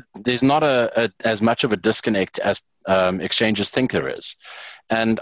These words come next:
I haven't seen much in the way of actual regulation passed around privacy coins. Um, there's been some, but it's not, you know, I'm, I'm not seeing, like, broad strokes, like, regulation in Europe and,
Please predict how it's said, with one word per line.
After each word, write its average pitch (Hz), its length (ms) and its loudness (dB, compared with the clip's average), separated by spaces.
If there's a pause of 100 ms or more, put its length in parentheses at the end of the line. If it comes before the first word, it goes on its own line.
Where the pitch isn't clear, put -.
I 120 140 0
haven't 147 360 2
seen 127 400 4
much 127 320 2
in 139 100 6
the 117 80 6
way 101 300 4
of 98 200 0 (140)
actual 117 460 0
regulation 101 840 2
passed 80 480 0
around 85 380 2
privacy 85 420 -2
coins. - 460 -12 (560)
Um, 101 260 0
there's 165 220 2
been 202 160 4
some, 151 340 2
but 113 140 4
it's - 160 -4
not, - 480 0 (480)
you 127 60 2
know, 123 180 2
I'm, 120 280 4
I'm 127 140 4
not 143 200 2
seeing, 131 340 2
like, 101 260 4 (260)
broad 110 320 4
strokes, - 560 2
like, 95 220 2 (100)
regulation 101 720 2
in 92 140 2
Europe 90 400 4 (140)
and, 85 420 0